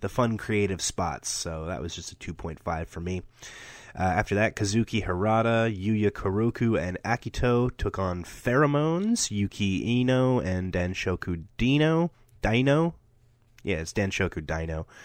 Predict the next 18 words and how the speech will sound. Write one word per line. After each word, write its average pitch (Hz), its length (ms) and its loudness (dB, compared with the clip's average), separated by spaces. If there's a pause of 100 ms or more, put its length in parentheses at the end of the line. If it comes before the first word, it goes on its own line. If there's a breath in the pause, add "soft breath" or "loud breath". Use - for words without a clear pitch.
(360 loud breath)
Uh, 95 300 2
and 107 220 4
Shunma 127 400 4
Katsumata, 147 800 4 (460 loud breath)
who 98 240 0
was, 87 420 0
uh, 82 220 -2
attempting 90 420 -4
to 85 140 -10
join 92 420 -2
Pheromones 90 800 -2
and 85 260 -4
had 90 260 -4
to 90 200 -6
dress 82 440 -4
as 90 220 -2
a 90 80 -4
dog. 85 800 0